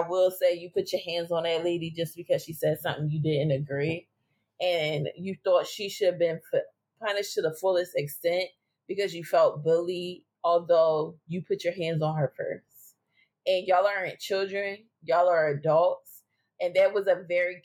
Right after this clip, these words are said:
Karen-like move from you, and I'm very disappointed, Amber. Very, very disappointed in it. Um,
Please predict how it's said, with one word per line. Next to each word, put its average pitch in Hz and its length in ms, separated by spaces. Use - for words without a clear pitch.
Karen-like 170 720
move 151 300
from 135 300
you, 147 340
and 170 120
I'm 165 320
very 160 320
disappointed, 135 680
Amber. 135 440
Very, 247 420
very 180 280
disappointed 151 680
in 135 160
it. - 840
Um, 151 480